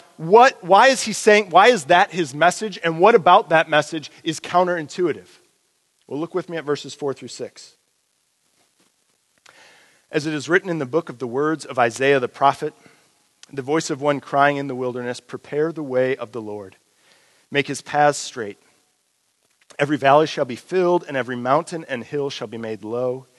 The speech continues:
and the crooked shall become straight, and the rough places shall become level ways, and all flesh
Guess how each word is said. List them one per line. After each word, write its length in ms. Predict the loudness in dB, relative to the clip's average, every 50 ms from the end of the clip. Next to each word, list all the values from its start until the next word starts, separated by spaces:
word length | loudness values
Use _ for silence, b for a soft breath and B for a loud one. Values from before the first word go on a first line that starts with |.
| b b b b b b
and 140 | -10 -8
the 60 | -10 -10
crooked 380 | -10 -10 -10 -8 -6 -8 -8
shall 200 | -6 -4 -6 -6
become 320 | -6 -6 -10 -10 -12 -10 -12
straight, 420 | -16 -14 -10 -8 -8 -8 -8 _ _ _ _ _ _ _ _ _ _ _ -16 -10
and 120 | -8 -6 -6
the 80 | -6
rough 320 | -4 0 0 0 0 -2 -10
places 600 | -6 -6 -6 -6 -8 -10 -12 -12 -12 -14 -18 -18
shall 200 | -14 -10 -10 -8
become 420 | -10 -10 -10 -10 -10 -8 -8 -6 -4
level 340 | -2 -2 -2 -4 -6 -10
ways, 600 | -10 -10 -10 -12 -12 -18 -20 -20 -20 -20 -20 -20 _ _ _ _ _ _ _ _ _ _ -16
and 140 | -14 -14 -10 -2
all 260 | 2 4 4 4 4
flesh 680 | 2 -4 -8 -6 -4 -4 -4 -6 -10 -18 -18 -20 -20